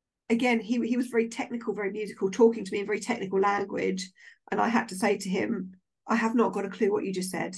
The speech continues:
You could be kids talking Greek. I didn't understand a word of that." I said, "But what I want," bearing in mind this kid's barely twenty, you know, in his, uh,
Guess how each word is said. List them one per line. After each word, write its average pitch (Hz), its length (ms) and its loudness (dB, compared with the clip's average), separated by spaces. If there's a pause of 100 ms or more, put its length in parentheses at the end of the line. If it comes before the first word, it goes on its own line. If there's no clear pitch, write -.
(120)
You 226 160 -2
could 233 140 0
be 233 80 0
kids - 200 -8 (460)
talking 226 280 0
Greek. 202 460 -2
I 214 60 -4
didn't 202 160 -2
understand 233 320 0
a 202 40 2
word 240 180 4
of - 80 -10
that." 190 200 -2 (480)
I 226 80 -4
said, 226 140 2
"But 196 120 -6
what - 200 2
I 208 80 2
want," 190 520 2
bearing 240 180 6
in 240 40 2
mind 214 140 2
this 190 120 -8 (180)
kid's 185 200 0
barely 185 440 -2 (140)
twenty, 196 420 -6
you 185 120 0
know, 190 80 0
in 185 80 0
his, 185 260 -4
uh, 180 160 -2